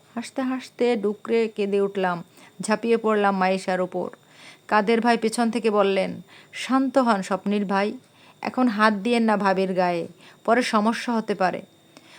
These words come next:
আমি কোনো কথা শুনলাম না। মাইশার মাথাটা আমার বুকে শক্ত করে জড়িয়ে ধরলাম। হাহাকার দিয়ে কেঁদে উঠলাম।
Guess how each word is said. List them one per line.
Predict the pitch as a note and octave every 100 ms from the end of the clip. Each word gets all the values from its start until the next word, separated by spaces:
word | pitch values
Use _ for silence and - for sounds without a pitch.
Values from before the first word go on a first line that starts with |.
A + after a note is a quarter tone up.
| -
আমি | - B3+ C4+
কোনো | A3+ A3+
কথা | A#3 A#3
শুনলাম | A3 G3+ G3+ F#3+ F#3
না। | F#3 D#3+
মাইশার | E3 F#3+ G#3 A#3+ G#3+
মাথাটা | F#3+ A3 A3 G#3+
আমার | G#3 G#3
বুকে | F#3 F3+ G#3
শক্ত | G#3 A3+ A3+ A#3+
করে | A#3 A3 F#3+
জড়িয়ে | F#3+ G3+ F#3+
ধরলাম। | F#3+ F#3+ F3+ F3+ E3 D#3+ - - - - -
হাহাকার | - A#3+ C4 C4+ C4 A3+
দিয়ে | B3
কেঁদে | A#3+ A3 G3+
উঠলাম। | G#3 G3+ F#3 E3+ -